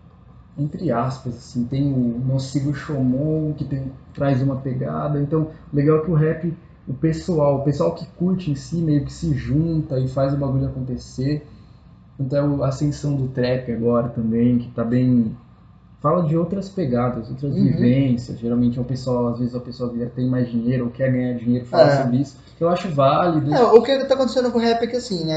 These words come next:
Speaker 2: é, hoje em dia você vê uma galera menos periférica fazendo
Speaker 1: Uhum.
Speaker 2: rap. Tem a galera periférica ainda, obviamente, porque é a essência,
Speaker 1: Essência.
Speaker 2: né? Mas é uma galera menos periférica, porque infelizmente, e aí agora é um lado mais negativo da questão.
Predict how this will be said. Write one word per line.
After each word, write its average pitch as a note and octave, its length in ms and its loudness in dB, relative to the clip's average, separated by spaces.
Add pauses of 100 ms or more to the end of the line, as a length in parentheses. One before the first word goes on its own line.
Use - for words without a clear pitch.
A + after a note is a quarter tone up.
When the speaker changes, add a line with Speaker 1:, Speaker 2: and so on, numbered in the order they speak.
(120)
Speaker 2:
é, D#3+ 480 2
hoje F#3 240 2
em F#3+ 60 2
dia F3+ 200 2
você G#3 140 -4
vê F#3 100 0
uma F#3 140 2
galera F3 380 4
menos G3+ 400 0
periférica D3+ 800 2
fazendo C#3+ 320 2
Speaker 1:
Uhum. B2 40 4
Speaker 2:
rap. B2+ 280 2 (920)
Tem C3+ 120 2
a C#3+ 40 4
galera D3 280 6
periférica C3 640 -2
ainda, A#2+ 240 -2
obviamente, A#2 580 -6
porque A#2 240 -8
é A2 140 -6
a G#2+ 80 -4
essência, C3+ 680 -4
Speaker 1:
Essência. B2 600 -6
Speaker 2:
né? B2 200 -4 (640)
Mas B2+ 720 -4
é D3+ 80 -10
uma E3 140 -2
galera F#3+ 320 2
menos G#3 380 0
periférica, G3+ 580 -4
porque A#3 260 -2
infelizmente, F#3 840 0
e B2+ 80 0
aí C3 220 0
agora D3 280 -2
é E3 80 -6
um E3 140 -8
lado D#3+ 220 -4
mais D#3 180 -8
negativo D3+ 500 -10
da A#2 120 -6
questão. A#2 360 -16